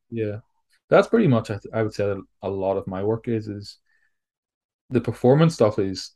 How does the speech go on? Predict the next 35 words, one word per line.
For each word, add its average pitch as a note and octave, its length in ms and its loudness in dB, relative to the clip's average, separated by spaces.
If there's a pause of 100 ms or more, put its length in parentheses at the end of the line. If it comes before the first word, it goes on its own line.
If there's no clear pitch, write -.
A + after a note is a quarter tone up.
(460)
relatively C#3+ 580 4
straightforward. G#2 720 -2 (260)
I A2+ 120 2
always A2 200 2
find, G#2+ 380 0
especially D#3 320 4
with G#2 100 6
athletes, G2 360 0
'cause - 300 -10 (920)
if A#2 100 -6
someone's C3 220 2
been A#2+ 140 2
training A2 400 0
from G2+ 300 -2
they G2 60 -4
were F#2 240 -4 (200)
three G#2 180 0
or G2 60 0
four G2+ 320 0
right G2+ 200 0
through G#2 160 -6
until G2+ 220 -6
now G2+ 160 -4
they're G2 280 -4
twenty, G2+ 500 -6
twenty-five, G2 500 -6
thirty, G#2+ 360 0 (640)
their A2+ 140 2
whole C3+ 220 8
life A2+ 260 6
has A2 100 -2
been G#2 200 -4
revolved G2+ 460 -2
around G2+ 220 -4
sport. B2 540 0